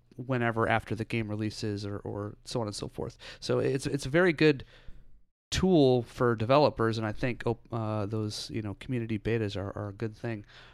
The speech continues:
for developers. You can get a lot of positive things out of it. Now, sometimes you're gonna get some people that are just never happy with anything, and you gotta be able to, once again, be able to tell, you know, best judgment, you know, and tell those kinds of things that are just, you know,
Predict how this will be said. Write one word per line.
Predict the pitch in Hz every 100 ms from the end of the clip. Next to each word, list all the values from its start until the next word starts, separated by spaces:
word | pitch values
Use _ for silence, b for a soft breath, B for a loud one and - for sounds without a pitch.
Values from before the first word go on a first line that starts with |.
| -
for | 120
developers. | 107 117 113 101
You | 113
can |
get | 113 110
a |
lot | 110
of | -
positive | 123 113 107
things | 117 110
out | 98
of |
it. | 80
Now, | 120
sometimes | 160 165 147
you're | 143
gonna | 139
get | -
some | 143
people | 127 131 127
that | 120
are |
just | 117 -
never | 127 117
happy | 127 120 101
with | 107
anything, | 214 185 - 147 143 B B B B -
and | 120 120
you |
gotta | 131 123
be | 123
able | 123
to, | 120 117 117 -
once | 123 -
again, | 110 120
be | 110
able | 110
to | 107
tell, | - 131 113 104
you |
know, | 113 110 _ _ _ -
best | 123 -
judgment, | - 131 - 120 - b b b b -
you | 120
know, | 107
and | 113 110
tell | 123 113
those | 101
kinds | - 113
of | 107
things | 110 107
that | 104
are | 101
just, | 104 -
you | -
know, | 95